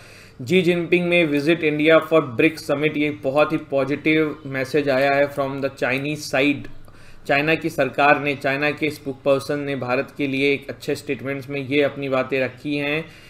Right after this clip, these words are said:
कि border crisis won't impact meet China।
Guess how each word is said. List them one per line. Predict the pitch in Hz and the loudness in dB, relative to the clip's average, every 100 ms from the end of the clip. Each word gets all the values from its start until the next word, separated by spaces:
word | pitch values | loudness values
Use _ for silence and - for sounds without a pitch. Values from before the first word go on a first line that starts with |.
| - - | -10 -6
कि | |
border | 131 131 147 151 175 | 0 8 8 8 4
crisis | 175 151 147 165 156 135 | 6 4 4 2 2 0
won't | 139 151 151 | 0 0 0
impact | 143 135 147 143 135 | -4 0 0 0 -2
meet | 131 143 143 - | -6 -4 -6 -8
China। | - 120 123 131 120 | -8 -4 -2 -2 -4